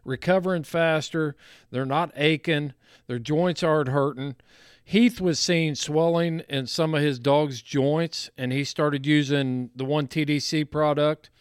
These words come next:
and he's pretty much eliminated all of that issue. He's, he's running dogs multiple days in a row using one T D C.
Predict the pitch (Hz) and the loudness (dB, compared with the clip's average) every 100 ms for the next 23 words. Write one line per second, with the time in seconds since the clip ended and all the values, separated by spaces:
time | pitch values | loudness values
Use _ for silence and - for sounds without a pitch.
0 | - - _ - 139 139 135 - _ _ | -20 -20 _ -2 2 2 0 -12 _ _
1 | _ _ _ _ 156 147 - - 214 247 | _ _ _ _ -2 -2 -6 -4 0 2
2 | 160 - 104 110 170 208 139 117 117 110 | 2 0 -6 -2 0 2 0 -2 -4 -8
3 | 123 _ _ - 143 180 143 135 131 156 | -12 _ _ 2 4 4 2 2 2 2
4 | - 120 107 147 175 151 - 160 170 170 | 0 -4 -2 0 -2 -6 -6 -2 0 0
5 | 160 127 147 139 139 110 - - 127 135 | 0 0 2 4 2 -2 -12 -10 -4 -2
6 | 165 - 175 147 151 147 135 127 120 123 | -2 -2 -6 -2 2 2 0 -2 0 2
7 | 123 120 113 _ - - _ 143 139 127 | 2 2 -2 _ -20 -20 _ 0 2 2
8 | 123 123 127 117 131 120 117 - 131 104 | 0 0 -2 -2 -2 -2 -4 -4 -6 -6
9 | 90 | -10